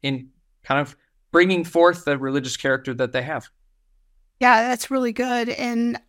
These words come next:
Speaker 2: I actually downloaded the institutional governance toolkit because I thought, man, these are the conversations that Monique and I have all the time with religious organizations.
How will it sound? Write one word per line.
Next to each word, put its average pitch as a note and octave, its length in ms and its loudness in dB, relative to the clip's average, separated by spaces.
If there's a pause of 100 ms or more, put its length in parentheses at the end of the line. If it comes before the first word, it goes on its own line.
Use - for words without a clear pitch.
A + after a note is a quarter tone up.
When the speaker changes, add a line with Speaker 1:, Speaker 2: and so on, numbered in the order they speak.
Speaker 2:
I A#3 220 2
actually A#3+ 440 -4
downloaded A#3 1080 0 (100)
the A3 640 0
institutional C4 1000 -4
governance A3 1040 -2 (460)
toolkit A#3+ 600 -2
because A3 300 -4
I G#3 80 0
thought, A3+ 320 0 (160)
man, A3+ 220 0
these C#4+ 240 -4
are D4 120 -2
the C#4+ 80 -4
conversations A#3 1080 -4 (340)
that G#3+ 120 -2
Monique A3 420 -2
and C4 120 0
I A#3 180 2
have G3+ 580 -2 (760)
all G#3 720 2 (340)
the G3 120 0
time G3 880 -2
with G#3 300 -2 (540)
religious G#3 500 -4
organizations. F#3+ 960 -4